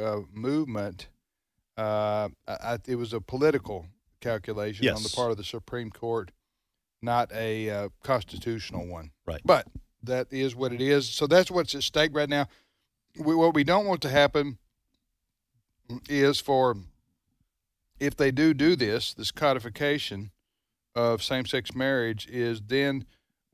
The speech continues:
Speaker 1: uh, the, the fear is that, as Abe just described it, that then the federal government would use all its power and might to go after,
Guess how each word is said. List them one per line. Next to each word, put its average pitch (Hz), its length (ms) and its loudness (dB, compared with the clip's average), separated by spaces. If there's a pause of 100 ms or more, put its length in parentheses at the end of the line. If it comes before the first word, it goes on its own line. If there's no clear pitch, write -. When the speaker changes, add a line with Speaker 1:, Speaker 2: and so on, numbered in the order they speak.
(160)
Speaker 1:
uh, 117 80 -2
the, 113 180 -2
the 107 160 -10
fear 165 340 4
is 110 440 0
that, 101 360 -14
as 110 160 -4
Abe 127 220 -2
just 120 240 -10
described 113 460 -2
it, 107 120 -8
that 117 200 -2
then 143 140 -4
the 131 80 0
federal 143 420 2
government 123 580 0
would 117 160 -6
use 127 300 -2
all 135 300 4
its 135 160 -2
power 135 440 2
and 113 120 -2
might 123 480 -2 (640)
to 120 460 -2
go 135 280 4
after, 131 640 4